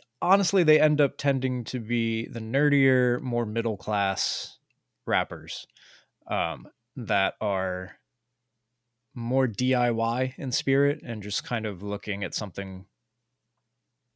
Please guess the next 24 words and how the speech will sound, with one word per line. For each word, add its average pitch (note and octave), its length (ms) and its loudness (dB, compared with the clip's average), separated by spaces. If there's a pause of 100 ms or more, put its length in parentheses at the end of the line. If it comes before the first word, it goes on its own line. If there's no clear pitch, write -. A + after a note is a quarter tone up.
(360)
different D3+ 380 2
enough A2+ 380 -2
that G2 160 -2
it F2+ 80 -8
becomes G2 340 -8
its F#2+ 160 -8
own F2+ 320 -6 (100)
little F#2+ 320 -10
genre. E2+ 480 -10 (540)
Um, F2+ 380 -6 (1400)
that C#3 480 2
separated, C3 600 2
especially D#3+ 580 4
at C3 100 -4
this B2+ 180 -4
moment A#2+ 300 0
in G#2 80 -6
two A2+ 140 -6
thousand F#2+ 340 -4
four, D#3 360 6
from A2+ 200 -6
the G2+ 80 -6
mainstream F#2 560 -6
rap, D#2 300 -10